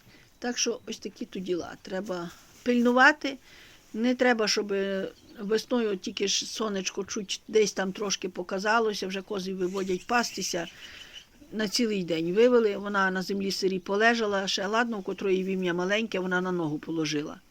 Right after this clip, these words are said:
То воно не замерзне, ну, не змерзне і в настіту не буде запального процесу. А якщо воно лягло, вім'я більше лягла на землю, а особливо після окоту або перед окотом, то дуже хутко тоді кози ловлять мастіт.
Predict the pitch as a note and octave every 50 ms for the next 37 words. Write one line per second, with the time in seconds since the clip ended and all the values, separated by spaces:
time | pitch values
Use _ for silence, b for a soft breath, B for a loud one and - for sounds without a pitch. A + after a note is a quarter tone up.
0 | _ - _ _ _ _ - - - - - - G3+ F#3 F3+ F#3 G3+ G#3+ G#3+ G3
1 | G3+ G3 G3+ G#3 G#3 F#3+ E3 - - D#3+ D#3+ F3 F3+ F#3 F3+ E3+ D3+ D3+ E3 F3+
2 | F#3 F#3 F3+ F3 F#3+ G3 F#3+ G3 G#3+ G#3 G#3+ A3 G3 F#3+ F#3 F3+ F3+ F3+ - -
3 | G#3+ F#3 - - F#3 F#3 F#3 F#3 F3+ E3+ E3+ E3+ E3 F3 E3 - E3 E3+ E3+ E3
4 | F3 - - - F3 E3 - D#3+ D3+ - - - - - - B B B B B
5 | B B B B B B B B B - A3 A3+ A3 G#3+ G3+ - - B3+ A#3 A3
6 | A3 G#3+ G#3+ G#3+ G#3+ G#3 G3 G3 F#3+ F3+ - - - D#4 G3+ G#3 G3+ G3 G#3 A3+
7 | A3 G#3 G3 F#3+ G3+ G#3+ G#3 G3+ G3 F#3 F3+ F#3 A3 A3 F#3+ - - F#3+ F#3+ F#3
8 | F3+ F#3+ G3 F#3+ F#3+ F#3 F3+ E3+ E3+ F#3 F#3 F#3 G3 G#3+ A3+ B3 B3+ B3 B B
9 | B B B B B - F#3+ F#3+ F3+ - A3 G3 F#3+ F#3+ F#3+ F#3+ F3+ - G3 F#3+
10 | - G3+ F#3+ F3+ F#3 F3+ - B3 A#3 A3 - G3 F3 F3 E3+ - - G3 G3+ G#3
11 | G#3+ G#3+ G#3 G#3+ G#3+ - - B3 A#3+ A3+ - A#3+ A#3+ B3 B3 B B B B B
12 | B B B B B B - G3+ F#3+ F#3 F3 A3 A#3+ A3+ F#3+ G#3 F#3 - B3+ B3+
13 | B3 - - A3+ - F#3 F3+ F3 F3+ F3+ - G#3+ G3+ F#3+ F#3+ F3 E3+ F3+ F3+ F3+
14 | F#3 F3 - - F#3 F3+ F3 - - - E3 D#3